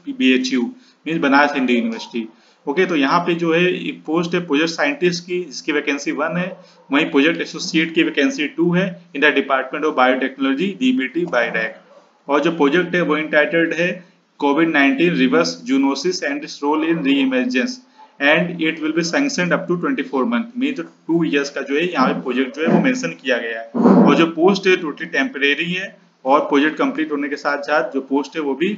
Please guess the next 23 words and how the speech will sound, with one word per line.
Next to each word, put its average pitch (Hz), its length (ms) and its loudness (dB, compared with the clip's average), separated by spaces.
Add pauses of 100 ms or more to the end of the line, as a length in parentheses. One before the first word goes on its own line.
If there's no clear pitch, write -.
co-terminate 127 760 -4
हो 123 100 -2
जाएंगी। 107 440 -12
ठीक 190 160 -2
है, 135 160 -2 (1120)
तो 165 60 -2
जो 185 140 4
पहली 175 280 2
पोस्ट 175 300 2
है 180 60 2
वो 165 120 2
है 170 120 0
project 147 340 0
scientist, 151 680 -2
जिसकी 131 320 -4
vacancy 139 440 2
वन 165 240 2
है 190 180 -2 (300)
और 135 80 -2
क्वालिफिकेशन 139 720 0
जो 170 140 0
यहाँ 156 220 0
पे 170 240 0